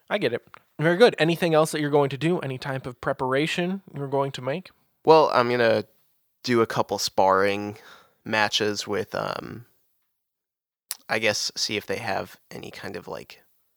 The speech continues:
Speaker 2: dummies or
Speaker 1: There's, there,
Speaker 2: whatever.
Speaker 1: this place was made to train.
Speaker 2: Yeah,
Speaker 1: There's
Speaker 2: so
Speaker 1: training stuff everywhere.
Speaker 2: I'm just going and training probably, like,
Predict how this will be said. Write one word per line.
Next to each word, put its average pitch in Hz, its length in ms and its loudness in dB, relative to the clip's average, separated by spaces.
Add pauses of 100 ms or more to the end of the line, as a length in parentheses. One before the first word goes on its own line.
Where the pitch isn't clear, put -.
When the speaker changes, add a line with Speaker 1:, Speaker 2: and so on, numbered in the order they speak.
(600)
Speaker 2:
dummies 92 680 -8
or 82 420 -12 (880)
Speaker 1:
There's, 151 520 4 (460)
there, 180 300 6
Speaker 2:
whatever. - 140 -4
Speaker 1:
this 208 200 6
place - 480 -2 (320)
was 139 220 0
made 135 680 2
to 139 120 -6
train. - 460 -10 (400)
Speaker 2:
Yeah, 131 140 8
Speaker 1:
There's 139 220 4
Speaker 2:
so 117 120 4
Speaker 1:
training 139 260 2
stuff 120 260 -2
everywhere. - 500 -6
Speaker 2:
I'm 123 140 4
just - 340 -10 (420)
going 104 260 2
and 101 180 -8
training 101 540 -6
probably, 151 280 4
like, 104 200 0